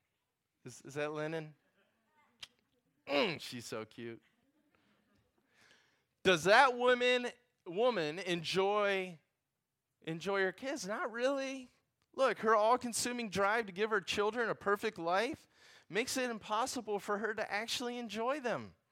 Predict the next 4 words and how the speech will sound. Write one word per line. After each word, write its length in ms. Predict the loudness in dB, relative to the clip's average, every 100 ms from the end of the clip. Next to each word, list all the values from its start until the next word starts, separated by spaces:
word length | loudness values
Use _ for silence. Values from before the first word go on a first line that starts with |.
| _ _ _ _ _ _
Her 80 | 0
overprotectiveness, 1600 | 2 2 0 0 -6 -2 -2 -2 -6 -6 -4 -4 -4 -6 -8 -10
protectiveness, 800 | -10 -4 -4 -4 -8 -6 -6 -4
her, 180 | -4